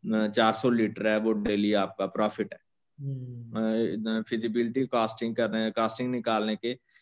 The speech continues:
Speaker 1: इसके अलावा भी, अ, द-, मुख्तलिफ ways हैं कि आप per animal cost निकाल लेते हैं। इस वक्त अगर हम per animal की जो, न, milking animal है, उनकी cast करें, तो तकरीबन nine हन-, नाइन हंड्रेड रुपीज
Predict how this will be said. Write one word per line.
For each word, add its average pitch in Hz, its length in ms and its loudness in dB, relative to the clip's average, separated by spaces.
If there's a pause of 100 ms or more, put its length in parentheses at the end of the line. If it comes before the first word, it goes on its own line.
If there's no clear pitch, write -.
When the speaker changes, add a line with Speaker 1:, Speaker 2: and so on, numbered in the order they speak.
(140)
Speaker 1:
इसके 120 200 -2
अलावा 120 400 6
भी, 139 400 6
अ, 127 80 8
द-, 110 520 2
मुख्तलिफ 110 480 0
ways 107 340 0
हैं 107 200 -2
कि 131 80 -2
आप 117 260 2
per 120 100 4
animal 110 320 2
cost 104 380 -2
निकाल 110 320 0
लेते 107 240 -2
हैं। 113 60 -2
इस 113 140 -6
वक्त 107 300 -2
अगर 107 220 -2
हम 117 260 -4
per 113 100 4
animal 117 540 2
की 120 120 -2
जो, 117 320 0 (320)
न, 110 320 2
milking 110 420 2
animal 120 400 4
है, 117 80 4
उनकी 123 240 -2
cast 107 320 0
करें, 113 400 -2
तो 117 260 0
तकरीबन 113 840 -4 (280)
nine 120 340 4
हन-, 123 260 0
नाइन 123 340 2
हंड्रेड 120 400 0
रुपीज 107 480 -2